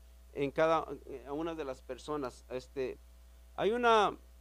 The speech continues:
hay unas palabras que dijo uno de los primeros, eh,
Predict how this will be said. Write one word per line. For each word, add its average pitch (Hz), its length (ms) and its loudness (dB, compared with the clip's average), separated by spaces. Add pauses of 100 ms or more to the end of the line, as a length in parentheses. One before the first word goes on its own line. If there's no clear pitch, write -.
(1120)
hay 190 120 2
unas 220 200 2
palabras 185 560 6
que 151 180 0
dijo 170 240 0
uno 170 200 2
de 165 80 0
los 139 120 -8
primeros, 156 560 2
eh, 95 300 2